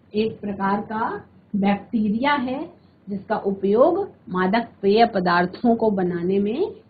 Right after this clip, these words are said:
किया जाता है, है ना? क्यों? वो क्या कर रहा है? वो अवायवीय प्रकार का श्वसन कर रहा है बच्चों, वो anaerobic रेस्पिरेशन कर रहा है। anaerobic रेस्पिरेशन में क्या होता है? ग्लूकोज का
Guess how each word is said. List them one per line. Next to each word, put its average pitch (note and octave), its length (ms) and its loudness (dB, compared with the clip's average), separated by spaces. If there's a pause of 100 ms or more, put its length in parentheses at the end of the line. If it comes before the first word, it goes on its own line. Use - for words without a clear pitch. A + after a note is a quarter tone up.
(220)
किया G3+ 220 0
जाता - 320 -12
है, - 60 -20 (280)
है C#4 80 4
ना? F4 80 8 (300)
क्यों? F#4 160 10 (460)
वो C4 120 0
क्या E4+ 240 4
कर F4 200 -2
रहा C4 240 -4
है? D4 240 -6 (500)
वो D4 160 2 (320)
अवायवीय B3+ 920 6
प्रकार G#3 420 -2
का A3 180 -2
श्वसन A3+ 420 0
कर A3+ 180 0
रहा G#3 260 -2
है G#3+ 200 -2
बच्चों, C4+ 400 2 (420)
वो C#4+ 140 6 (320)
anaerobic D#4 720 6
रेस्पिरेशन G3+ 800 2
कर F#3+ 160 -6
रहा F3+ 260 -8
है। - 1040 -4
anaerobic D4 460 4
रेस्पिरेशन A#3+ 600 -2
में A3+ 160 2
क्या G#3 140 -6
होता G3+ 300 -4
है? D4+ 260 -2
ग्लूकोज A#3+ 800 2
का A3+ 140 4